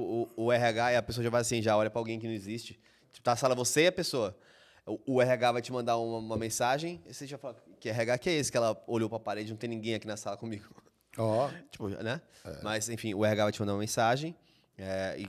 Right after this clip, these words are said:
Speaker 1: e, e boa sorte no, no processo.
Speaker 2: É, eu vou, e quanto tempo vocês dão a resposta?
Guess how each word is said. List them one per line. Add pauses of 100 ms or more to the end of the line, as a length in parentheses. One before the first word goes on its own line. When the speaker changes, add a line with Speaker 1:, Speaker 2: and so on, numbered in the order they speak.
(160)
Speaker 1:
e,
e
boa
sorte
no,
no
processo. (1080)
Speaker 2:
É, (100)
eu
vou,
e
quanto
tempo
vocês
dão
a
resposta?